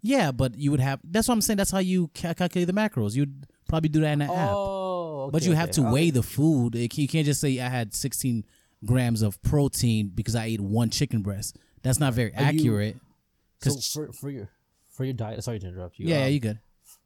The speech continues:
Speaker 2: For your, for your diet, so are you predominantly focusing on protein, like, or
Speaker 1: Um, I actually, I'll keep you posted on that one.
Speaker 2: I'll tell you mine. I'm focusing on protein.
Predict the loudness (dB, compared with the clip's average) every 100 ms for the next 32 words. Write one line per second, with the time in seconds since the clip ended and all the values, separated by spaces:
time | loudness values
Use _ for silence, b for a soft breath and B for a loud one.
0 | _ _ -10 -8 -6 -8 -8 -6 -6 -6
1 | -8 -10 -10 -8 -8 -10 -10 -10 -10 -10
2 | -12 -10 -8 -10 -12 -14 -14 -14 -12 -12
3 | -12 -14 -14 -16 -18 -20 -20 -18 -18 -20
4 | _ _ _ -10 -8 -8 -8 -10 -10 -10
5 | -10 -12 -12 -16 _ -10 -8 -8 -12 -14
6 | -12 -10 -10 -8 -8 -8 -10 -12 -16 -20
7 | _ _ _ _ _ _ _ -20 _ _
8 | _ -4 -4 -2 -4 -2 -2 -2 -2 -6
9 | -8 -10 -12 -18 _ _ _ _ _ _
10 | _ _ _ _ _ -4 0 0 0 -6
11 | -10 -8 -6 -6 -6 -8 -6 -10 -8 -10
12 | -10 -14